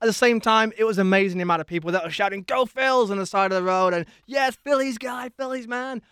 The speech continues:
Oh, and then doing it for Philadelphia, and it, there was a, there was a lot of people out there on the side of the road that were from Philadelphia, expats, going, "Yes,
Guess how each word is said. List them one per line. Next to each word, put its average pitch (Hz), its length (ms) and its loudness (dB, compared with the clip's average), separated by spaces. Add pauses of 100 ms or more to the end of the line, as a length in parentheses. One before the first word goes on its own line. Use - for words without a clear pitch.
(220)
Oh, 220 240 -12
and 175 80 -6
then 175 240 -2
doing 233 200 2
it 185 80 -16
for 214 80 -16
Philadelphia, 214 760 0
and 180 140 -2
it, 175 120 -18
there 170 80 -10
was 165 140 -8
a, 151 80 -12 (260)
there 190 80 -14
was 196 100 -8
a - 20 -2
lot 285 100 -4
of - 60 -18
people 240 220 0
out 220 160 2
there 226 80 0
on 208 60 0
the 185 60 -2
side 190 220 0
of 180 40 -2
the 180 60 0
road 170 240 2
that 160 100 -2
were 143 60 -20
from 151 180 -18
Philadelphia, 156 680 -4
expats, 156 400 -10
going, 170 260 -6
"Yes, 262 400 0